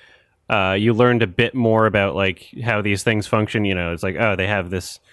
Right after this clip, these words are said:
the queen and the eggs, and they do, that's how they do the thing, and blah, blah, blah, blah, blah. But it still functions, right? It doesn't, it doesn't ruin the original. It, it, it,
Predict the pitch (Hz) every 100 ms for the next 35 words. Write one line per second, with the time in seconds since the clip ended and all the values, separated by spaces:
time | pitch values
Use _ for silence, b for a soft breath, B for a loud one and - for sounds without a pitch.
0 | b b b 101 - 143 185 180 147 123
1 | 107 104 117 143 139 120 113 104 98 98
2 | 98 101 - 120 113 117 123 110 104 110
3 | 104 104 131 113 107 110 107 107 107 107
4 | 104 B B B 170 185 - 392 - 147
5 | 160 - 69 71 95 104 113 135 143 117
6 | 131 123 101 107 117 117 110 104 101 101
7 | 104 95 92 98 - 104 110 107 _ -
8 | 117